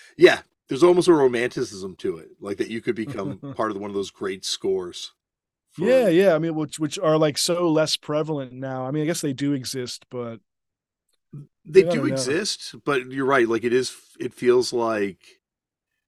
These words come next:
Speaker 1: uh, it feels like now it's only because you're able to take advantage of someone that, like, is unable to know about
Speaker 2: Right.
Speaker 1: Discogs <laughs> in some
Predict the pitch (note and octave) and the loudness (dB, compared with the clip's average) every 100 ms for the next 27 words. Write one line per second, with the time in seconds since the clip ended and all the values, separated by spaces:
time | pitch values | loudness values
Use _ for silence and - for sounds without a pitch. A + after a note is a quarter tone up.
0 | _ _ _ _ _ _ _ _ _ - | _ _ _ _ _ _ _ _ _ -8
1 | C#3+ - D#3 F3 F3 F3+ D3+ A2+ A#2 B2 | -4 0 4 8 8 8 2 -2 -4 -2
2 | A#2 A2+ A2 G2+ _ _ _ - A#2+ B2+ | 0 0 -2 -8 _ _ _ -12 -4 -4
3 | A2+ A2+ G#2 G2 G2+ G#2 G2+ G2 G2+ - | -2 -6 -6 -4 -4 0 0 0 -2 -4
4 | G#2 E2+ E2+ F2 G#2 - - - A#2 B2+ | -8 -8 -10 -10 -12 -12 -12 -10 -10 -10
5 | D3 D#3 _ _ A2+ G2+ E2+ G#2 G2+ G#2 | -16 -20 _ _ -8 -8 -8 -8 -6 -8
6 | F2+ - G2+ G2 G2+ G#2 A2 C3 C#3+ C#3 | -8 -12 -10 -6 -4 -4 -6 -2 2 2
7 | B2+ A#2 G#2 - A#2 B2 A#2+ A#2 - - | 0 -4 -8 -6 -4 -4 -6 -12 -10 -10
8 | - D3+ C3+ F#3 | -6 -6 -6 -14